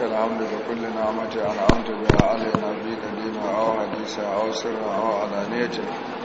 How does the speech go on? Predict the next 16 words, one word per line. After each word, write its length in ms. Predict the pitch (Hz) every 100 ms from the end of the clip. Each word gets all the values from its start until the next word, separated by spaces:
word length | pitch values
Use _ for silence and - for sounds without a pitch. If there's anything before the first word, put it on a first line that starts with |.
| - - - - -
أو 160 | 113
خاصة 580 | 117 127 131 131 131 127
أو 280 | 117 113 110
عامة 520 | 110 120 123 123 123
أو 260 | 113 110 110
شاهد 480 | - 120 120 123 120
أو 260 | 113 107 110 107
غائب 360 | 117 120 120 113 107
أو 220 | 101 107
حي 320 | 113 117 117 113 107 98
أو 120 | 107
ميت. 500 | 110 110 110 110 110
لك 340 | 107 110 110
الحمد 400 | 113 107 110 113 107 104
حتى 360 | 101 117 117 113
ترضى، 340 | 110 98 104